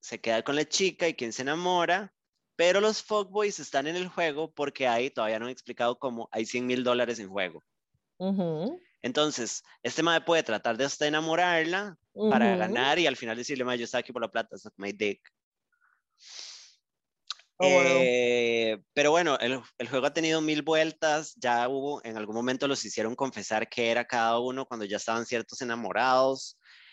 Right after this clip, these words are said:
Speaker 1: Es un
Speaker 2: Oh, shit.
Speaker 1: despiche.
Speaker 2: Ajá.
Speaker 1: Entonces, mae, las maes son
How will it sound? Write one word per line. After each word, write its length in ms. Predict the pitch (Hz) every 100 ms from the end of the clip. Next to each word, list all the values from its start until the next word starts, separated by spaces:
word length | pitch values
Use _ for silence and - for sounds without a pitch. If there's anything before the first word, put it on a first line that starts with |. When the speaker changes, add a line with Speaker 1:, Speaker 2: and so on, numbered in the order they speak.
| - -
Speaker 1:
Es 140 | 156
un 80 | 202
Speaker 2:
Oh, 20 |
shit. 0 |
Speaker 1:
despiche. 520 | 180 208 202 - - - - -
Speaker 2:
Ajá. 520 | 196 190 185 269 349 - - - -
Speaker 1:
Entonces, 680 | 156 156 139 - 98 - - _ - - - - -
mae, 380 | 196 190 143
las 220 | 127 147 160
maes 360 | 160 185 196
son 420 | - 185 180 175